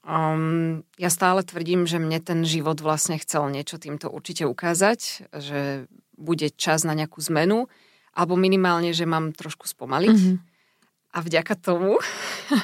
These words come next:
Speaker 1: <laughs> som si napríklad všetky záväzky, ktoré mám, som, som si začala zapisovať v kalendári o desať minút skôr. Lebo ja som taký typ človeka, ktorý,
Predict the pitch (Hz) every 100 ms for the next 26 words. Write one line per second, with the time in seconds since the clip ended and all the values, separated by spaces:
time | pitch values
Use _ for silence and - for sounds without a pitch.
0 | - 233 - - - - - - - 185
1 | 202 190 214 208 185 - 202 - - 208
2 | 190 147 170 160 185 - 208 - 185 170
3 | 156 143 170 214 196 - 165 165 - 165
4 | 165 160 160 175 165 151 - 160 156 -
5 | 143 156 160 151 156 156 156 165 147 156
6 | - - 151 _ _ - - - - 175
7 | 185 190 190 220 208 208 247 226 240 -
8 | 175 160 185 214 - 185 175